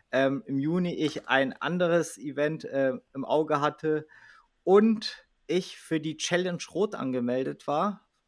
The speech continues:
die im Juli war. Und die Challenge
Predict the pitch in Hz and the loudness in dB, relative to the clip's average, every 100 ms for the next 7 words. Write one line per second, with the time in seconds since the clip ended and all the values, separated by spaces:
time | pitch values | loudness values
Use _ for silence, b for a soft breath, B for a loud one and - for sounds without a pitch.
0 | - 143 - 139 135 117 113 170 170 120 | -8 -6 -2 -2 -2 -4 -4 -2 0 0
1 | 117 107 123 180 - _ _ _ _ _ | 0 2 2 0 -6 _ _ _ _ _
2 | - 127 123 123 120 - B B B B | -4 0 2 0 -2 -8 B B B B
3 | 117 - 139 143 | -10 -2 0 0